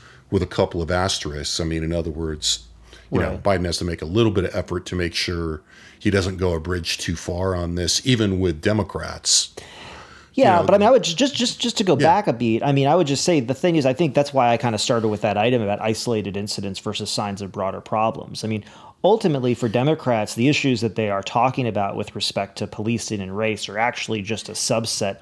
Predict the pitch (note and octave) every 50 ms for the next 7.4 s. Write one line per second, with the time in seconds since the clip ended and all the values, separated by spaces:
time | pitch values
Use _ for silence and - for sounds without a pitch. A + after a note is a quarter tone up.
0 | - - - A2+ F#2+ F#2 - F2 - G#2 A2 B2+ C3+ C3 A2+ - - A2+ G2+ F#2+
1 | - - - F#2+ F#2 F#2 F#2 F#2 - - G#2 G2+ G#2 F#2+ F#2 F#2 - - - -
2 | A2 F#2+ F#2+ F2+ - - G2+ - - G#2 F#2+ G2 - - G2 G2 G2 - G#2+ G2
3 | - G2 G2 F#2 F#2 G2+ G2+ F#2+ - - G2 - G2 F#2 F#2 G#2+ G2+ - - A2
4 | - C#3+ C#3 D3 C#3+ B2+ A2+ A2 G#2+ G#2 - - - - - - - A#2+ A#2 C#3+
5 | C#3+ - B2+ B2 A#2 - - A#2 G#2+ G2+ G#2+ G#2 G2+ G#2 - A2 G#2 G#2+ F#2+ -
6 | G#2 F#2+ G#2 G2+ G2 - G#2+ G2 G2 - - C3 C#3 B2+ B2 A#2+ A#2 A2+ A2 G2+
7 | - - - A2+ G#2+ G#2 -